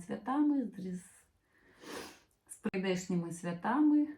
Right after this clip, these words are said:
з Різдвом Христовим. Бережіть себе, цінуйте себе,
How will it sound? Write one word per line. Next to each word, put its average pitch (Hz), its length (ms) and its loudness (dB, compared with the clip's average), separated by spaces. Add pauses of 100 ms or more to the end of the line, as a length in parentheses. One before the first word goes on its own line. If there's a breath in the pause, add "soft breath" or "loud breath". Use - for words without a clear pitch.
(280)
з 165 120 -10
Різдвом 180 600 -2
Христовим. 254 960 2 (640 loud breath)
Бережіть 220 520 2
себе, 214 420 0
цінуйте 185 580 -2
себе, 190 640 -2